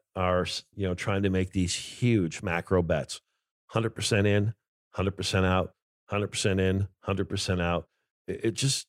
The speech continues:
is very, very challenging when you do it for all of your money. So with that being said, I, I know these times are frustrating. I know the markets are incredibly frustrating,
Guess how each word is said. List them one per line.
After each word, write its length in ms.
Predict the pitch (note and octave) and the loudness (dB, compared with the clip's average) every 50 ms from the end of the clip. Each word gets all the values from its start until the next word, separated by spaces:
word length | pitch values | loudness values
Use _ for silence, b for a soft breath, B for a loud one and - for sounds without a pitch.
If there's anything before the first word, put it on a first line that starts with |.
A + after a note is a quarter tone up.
| _ - | _ -4
is 160 | G#2+ F#2+ F2 | -2 -2 -2
very, 360 | E2 D2 G2+ G2+ G2+ G#2 G#2 | -2 0 2 2 4 4 4
very 220 | F#2+ F#2+ F#2+ F#2 F2 | 2 2 2 2 0
challenging 540 | - - G#2 F#2 F2+ F#2 F#2 E2 E2+ F2+ | 0 0 0 0 2 2 0 0 0 0
when 100 | F2 F2 | 0 0
you 80 | F2 F2 | 0 0
do 160 | E2 F2+ F2 | 0 0 0
it 80 | E2 - | -2 -2
for 180 | - - G2 | 0 0 2
all 140 | E2 E2 E2+ | 2 2 2
of 140 | E2+ D#2 D2+ | 0 -2 -2
your 100 | D#2 D#2 | -4 -4
money. 320 | D#2+ D#2+ D#2+ D#2 D2 D2 | -2 -2 -2 -2 -4 -6
So 300 | D2+ - - C3+ A2+ G2 - - _ _ _ _ _ _ _ _ _ _ _ _ - | -4 0 2 2 2 2 0 -6 _ _ _ _ _ _ _ _ _ _ _ _ 0
with 180 | C#3 C#3 B2+ | 2 2 4
that 300 | - D3+ D#3+ F3 E3 D3 | 4 4 2 2 2 2
being 240 | D3+ D#3 D3+ C#3 C3 | 2 4 4 4 2
said, 540 | A#2+ - - B2 A2 G#2+ G#2 G2+ G#2 G#2 - _ _ _ _ _ _ _ _ - | 2 2 2 4 4 4 4 2 0 -4 -10 _ _ _ _ _ _ _ _ -2
I, 300 | G#2 A2 A2 A2+ A2+ - - - | 0 2 2 2 0 0 -2 -2
I 140 | A2 A2 A2 | 0 2 4
know 580 | A2 A#2 A#2 B2 B2+ C3 C3 C3 B2+ A2 - - _ _ | 4 4 6 6 6 6 6 4 2 0 -2 -8 _ _
these 340 | A#2+ B2 A#2+ A#2 A#2 A2+ - | -2 2 2 4 4 2 0
times 300 | - A#2+ G#2+ G#2 G#2 F#2+ | -2 -2 0 0 0 0
are 80 | F#2+ E2+ | -2 -2
frustrating. 760 | - - C#3+ D3 - - - D3 C#3+ C#3+ C#3 C#3 C#3 C#3 B2+ - _ _ _ _ _ _ _ | 0 0 0 0 0 0 0 0 2 2 2 2 2 0 -2 -4 _ _ _ _ _ _ _
I 80 | - G#2+ | 0 2
know 180 | G#2+ G#2 G2 F#2+ | 4 4 4 2
the 80 | F#2 | 2
markets 500 | F2 F2+ G#2 A#2 B2+ B2 - C3+ A#2+ - | 2 2 2 2 2 0 -2 -4 -2 0
are 260 | C3 A#2+ A#2 A#2 A#2 | 2 4 4 4 2
incredibly 560 | G#2 - A#2+ A#2 G#2 - B2+ B2 A#2+ F#2+ A#2+ A#2 | 2 0 0 0 0 2 2 2 2 2 0 0
frustrating, 760 | - - A#2 A2+ A#2 - - B2+ A#2+ A#2 A#2 A#2+ A#2+ A#2+ | 0 2 2 2 0 0 0 0 2 2 2 0 0 -2